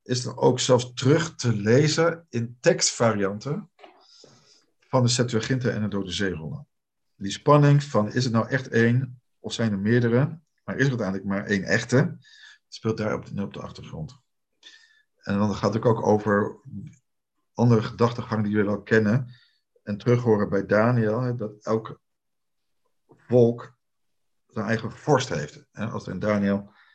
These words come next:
sprake is van Michael, ja, dan ga je naar, dat speculeert, dat geeft dan voeding aan de speculatie dat elk vorst zo, elk volk zo zijn eigen vorst heeft, zijn eigen engel. En dat is dan wat dan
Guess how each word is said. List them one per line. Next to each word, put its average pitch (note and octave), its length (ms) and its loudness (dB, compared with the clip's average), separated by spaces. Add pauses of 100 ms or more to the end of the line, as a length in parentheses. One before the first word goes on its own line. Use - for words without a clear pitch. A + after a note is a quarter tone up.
(240)
sprake G2 440 -2
is - 160 -10
van F#2+ 220 -8
Michael, F#2+ 680 -2 (800)
ja, F#2+ 180 -4
dan F2+ 100 -6
ga G2+ 160 -6
je G2+ 60 0
naar, G2 420 -2 (180)
dat - 180 -4
speculeert, B2 680 4
dat G#2+ 220 2
geeft B2 180 2
dan G#2 220 -2
voeding A#2+ 280 0
aan A2 80 -4
de G#2 60 -6
speculatie G#2+ 520 -2
dat A2 180 -6
elk A#2 240 2
vorst B2 320 2
zo, G2+ 280 0 (1000)
elk A#2+ 180 2
volk C#3 380 2
zo G#2 160 2
zijn G2+ 120 -2
eigen F#2+ 240 0
vorst G2 360 -2
heeft, E2 220 -4
zijn G#2 180 -2
eigen G#2 340 0
engel. G2 420 0 (1300)
En G#2+ 340 -2
dat A2+ 380 0
is - 180 -6
dan A2 380 0 (360)
wat A2 300 -2
dan G#2 300 -2